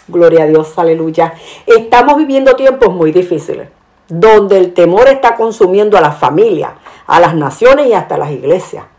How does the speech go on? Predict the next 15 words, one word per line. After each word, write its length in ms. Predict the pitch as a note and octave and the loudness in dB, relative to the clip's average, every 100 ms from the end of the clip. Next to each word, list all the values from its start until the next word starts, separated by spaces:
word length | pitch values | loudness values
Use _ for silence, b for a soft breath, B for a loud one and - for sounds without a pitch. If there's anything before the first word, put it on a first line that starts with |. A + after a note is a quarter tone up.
| _ _ _ _ _ _ _ _ _ _ _ _ _ _ b b | _ _ _ _ _ _ _ _ _ _ _ _ _ _ b b
Hemos 360 | - A#3+ C#4+ D4+ | 0 2 2 -2
dejado 380 | B3 A3+ C#4 C#4 | -2 -2 -2 0
de 100 | A3 | 0
confiar 420 | G3 F#3 B3 A#3+ | -2 -2 0 0
más 220 | A3+ A#3+ | -2 -4
en 120 | B3+ | -6
Dios 220 | A#3+ C4+ C4 | -2 0 0
y 80 | F#3+ | -2
nos 160 | F3 E3+ | -2 0
hemos 240 | G3 A3 | -2 -2
apoyado 640 | A#3+ A#3 G#3 A3+ G3 E3 - | 0 2 4 2 2 -4 -6
en 140 | F3 | -6
nuestra 320 | E3+ D#3 D#3+ D3+ | -4 -4 -6 -8
sabiduría 500 | D3+ C#3+ D3 C#3 D#3+ | -10 -6 -6 -4 -6
humana. 440 | D#3 B2+ B1 - | -6 -10 -16 -20